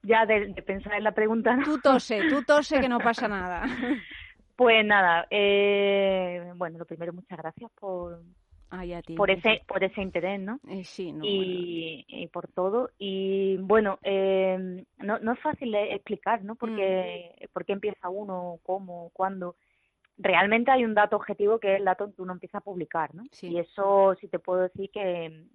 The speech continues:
Speaker 1: que, bueno, mi primer, a ver si me acuerdo, pero hace como aproximadamente unos doce años. Yo tenía unos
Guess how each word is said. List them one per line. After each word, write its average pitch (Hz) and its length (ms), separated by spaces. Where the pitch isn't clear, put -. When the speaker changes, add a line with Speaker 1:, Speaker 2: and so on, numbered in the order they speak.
Speaker 1:
que, 170 60
bueno, 165 180
mi 165 140
primer, 175 520
a 165 140
ver - 120
si 196 60
me 180 100
acuerdo, 156 380
pero 202 200
hace 233 260
como 190 1040
aproximadamente 196 720
unos 180 260
doce 185 280
años. 185 280
Yo 226 60
tenía 254 200
unos 190 160